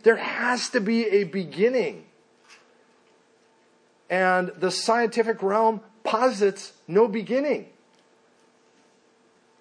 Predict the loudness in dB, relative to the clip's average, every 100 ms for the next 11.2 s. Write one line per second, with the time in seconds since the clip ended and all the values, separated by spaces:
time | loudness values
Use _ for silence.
0 | _ _ _ _ _ -12 -4 -4 -4 0
1 | 0 0 -6 -6 -8 -6 -8 -8 -10 -6
2 | -6 -6 -10 -18 -16 -12 -12 -12 -14 -18
3 | _ -8 -6 -2 -2 -2 -6 -20 -20 _
4 | -10 -2 2 0 -2 -12 -10 -8 -8 -6
5 | -10 -10 _ -8 -4 -4 -6 _ _ _
6 | _ _ _ _ _ _ _ _ _ _
7 | _ _ _ _ _ _ _ _ _ _
8 | _ _ _ _ _ _ _ _ _ _
9 | _ _ _ _ _ _ _ _ _ _
10 | _ _ _ _ -4 -2 -2 0 0 0
11 | -2